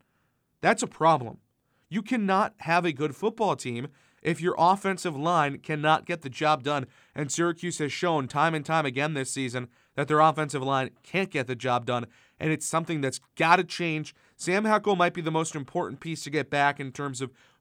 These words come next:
guys you need to get back from injury, even with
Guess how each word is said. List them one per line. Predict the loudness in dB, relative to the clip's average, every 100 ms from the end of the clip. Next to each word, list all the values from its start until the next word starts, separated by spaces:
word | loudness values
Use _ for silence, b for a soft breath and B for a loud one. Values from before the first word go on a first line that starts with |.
| 0
guys | 8 8 8
you | 0
need | -2 -2
to |
get | -4 -2
back | 2 0 0
from | -2
injury, | -4 -4 -6
even | -6 -6 -4
with | -2 -2